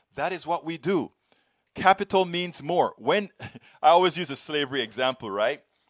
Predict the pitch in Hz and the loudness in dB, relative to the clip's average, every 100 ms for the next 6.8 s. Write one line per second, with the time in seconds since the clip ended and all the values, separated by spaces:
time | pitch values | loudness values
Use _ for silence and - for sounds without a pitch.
0 | _ _ _ _ _ _ _ _ - 135 | _ _ _ _ _ _ _ _ 2 6
1 | 135 135 - 131 117 175 226 214 - 139 | 8 6 4 -8 2 2 2 -2 -6 -2
2 | 214 214 147 160 180 - - 175 170 - | 0 -2 -2 4 4 2 -8 -6 -4 -2
3 | 170 127 127 - - 175 196 208 202 - | 0 2 2 2 0 0 0 -2 -2 -4
4 | _ _ 127 175 160 151 135 120 139 156 | _ _ -6 -2 0 -2 -6 -2 0 0
5 | - 151 147 127 117 110 _ _ - 180 | 0 -2 -2 0 2 2 _ _ -2 0
6 | 185 - 139 123 107 85 - - | 0 -4 -4 -4 -8 -10 -16 -20